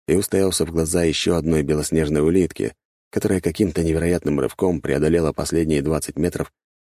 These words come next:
и теперь нависала над моим напарником, извивающейся пульсирующей колонной.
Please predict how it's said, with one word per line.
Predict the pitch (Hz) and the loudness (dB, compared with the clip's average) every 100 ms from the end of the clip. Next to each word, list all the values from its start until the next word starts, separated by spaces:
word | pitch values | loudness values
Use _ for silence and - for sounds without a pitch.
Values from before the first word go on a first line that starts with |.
| - | -4
и | 87 | -2
теперь | 101 113 101 | 0 0 2
нависала | 98 95 - 101 95 | 4 2 2 0 0
над | 87 82 | 0 0
моим | 80 82 85 | 0 0 0
напарником, | 76 - 90 82 78 78 71 - | -2 -2 -2 -2 -2 -2 -4 -6
извивающейся | 85 85 90 87 82 - 76 - | -6 -2 2 2 0 -2 -4 -4
пульсирующей | 71 87 80 85 73 69 - | -4 -2 -2 0 0 -2 -4
колонной. | - 87 87 67 50 50 | -2 0 0 -2 -6 -10